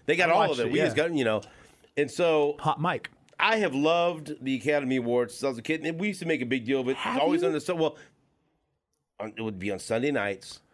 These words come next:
Speaker 2: Yes.
Speaker 1: And my grandma and grandpa would love it.
Speaker 2: It's a big deal
Speaker 1: My
Speaker 2: for
Speaker 1: mom
Speaker 2: them.
Speaker 1: would
Speaker 2: You're
Speaker 1: love
Speaker 2: right.
Speaker 1: it. And then we'd sit down, and back then we would see, we, we saw most of the movies, and it was, it was, it was a big deal. And there, you know,
Speaker 2: It
Speaker 1: there was no
Speaker 2: was.
Speaker 1: internet, there was T V. You didn't have a whole lot of things where the family can gather around and watch a big event.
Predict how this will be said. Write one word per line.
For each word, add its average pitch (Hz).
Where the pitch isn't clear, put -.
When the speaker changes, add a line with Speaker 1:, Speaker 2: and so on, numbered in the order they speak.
Speaker 2:
Yes. 113
Speaker 1:
And 101
my 92
grandma 98
and 110
grandpa 107
would 98
love 92
it. 92
Speaker 2:
It's 90
a 135
big 117
deal 120
Speaker 1:
My 101
Speaker 2:
for 104
Speaker 1:
mom 104
Speaker 2:
them. 113
Speaker 1:
would 110
Speaker 2:
You're 110
Speaker 1:
love 104
Speaker 2:
right. 104
Speaker 1:
it. 101
And 107
then 104
we'd 98
sit 127
down, 117
and 113
back 190
then 190
we 185
would 147
see, 147
we, 165
we 285
saw 175
most 156
of 156
the 151
movies, 151
and 151
it 165
was, 160
it 156
was, 175
it 175
was 196
a 190
big 311
deal. 320
And 247
there, 254
you 294
know, 262
Speaker 2:
It -
Speaker 1:
there -
was 220
no 196
Speaker 2:
was. 180
Speaker 1:
internet, 196
there 277
was 233
T 190
V. 214
You 220
didn't 214
have 190
a 180
whole 170
lot 170
of 160
things 170
where 151
the 131
family 165
can 139
gather 147
around 143
and 127
watch 147
a -
big 139
event. 147